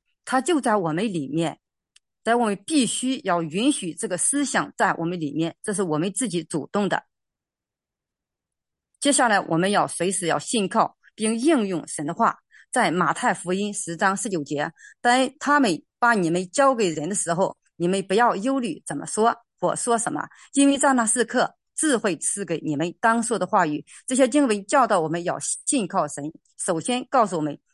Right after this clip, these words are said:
别担心要说什么，然后到你该说话的时候，他会赐给你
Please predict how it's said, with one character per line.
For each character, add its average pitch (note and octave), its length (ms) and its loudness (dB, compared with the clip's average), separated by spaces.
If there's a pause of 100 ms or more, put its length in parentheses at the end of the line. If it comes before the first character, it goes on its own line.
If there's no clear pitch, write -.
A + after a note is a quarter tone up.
别 A#3 140 2
担 C4 200 2
心 C#4 280 0
要 F3 140 0
说 G3+ 180 -2
什 F3 140 -6
么， C#3+ 140 -8 (100)
然 D#3+ 300 -2
后 - 220 -2 (420)
到 C4+ 180 4
你 F#3+ 140 2
该 C4+ 280 2
说 D4 200 0
话 C#4+ 200 4
的 F3+ 80 -2
时 - 240 -4
候， F3 300 -2 (100)
他 F3+ 200 -2
会 E3+ 200 -4
赐 F#3 260 -4
给 D#3+ 120 -2
你 D3 260 0